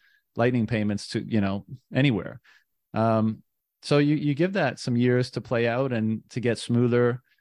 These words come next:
And I think it could end up being extremely material.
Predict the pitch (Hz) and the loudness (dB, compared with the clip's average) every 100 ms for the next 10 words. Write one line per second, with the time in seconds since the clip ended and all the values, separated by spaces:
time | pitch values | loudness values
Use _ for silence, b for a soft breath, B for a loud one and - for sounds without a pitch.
0 | _ _ 131 127 143 143 127 120 117 113 | _ _ 0 0 0 -2 -2 0 2 0
1 | 104 120 113 113 104 113 - 151 156 104 | 0 -2 0 -2 -4 -8 0 2 2 0
2 | - 95 90 110 | -2 -6 -6 -10